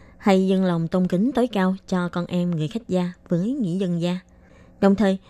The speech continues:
cầu ông nghĩa dân gia phù hộ cho người dân sức khỏe dồi dào, gia đình bình an. Và trong buổi lễ này, ông Lý Vịnh Đắc cũng đã đặc biệt truyền đạt lại tâm ý của Tổng thống Thái Anh Văn. Ông cho hay, bà Thái Anh Văn cũng là một người con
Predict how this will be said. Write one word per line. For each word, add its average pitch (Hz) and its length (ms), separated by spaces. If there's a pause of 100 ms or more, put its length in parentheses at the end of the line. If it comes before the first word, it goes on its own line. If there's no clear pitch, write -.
(220)
cầu 185 240
ông 202 220
nghĩa 196 120
dân 214 220
gia 190 180
phù 165 200
hộ 165 340
cho 180 200
người 170 180
dân 180 220
sức 277 160
khỏe 170 240
dồi 175 200
dào, 165 260 (320)
gia 175 140
đình 160 260
bình 156 180
an. 185 220 (1000)
Và 190 220
trong 208 180
buổi 196 120
lễ 214 180
này, 214 260 (260)
ông 220 240
Lý 262 140
Vịnh 190 160
Đắc 240 180 (320)
cũng 202 180
đã 226 80
đặc 220 180
biệt 165 220
truyền 175 180
đạt 165 200
lại 160 240
tâm 185 200
ý 233 360
của 170 240
Tổng 175 180
thống 214 220
Thái 269 120
Anh 214 160
Văn. 208 200 (500)
Ông 208 140
cho 214 120
hay, 214 260 (480)
bà 202 220
Thái 240 120
Anh 254 160
Văn 214 280
cũng 190 180
là 202 140
một 170 180
người 175 140
con 190 280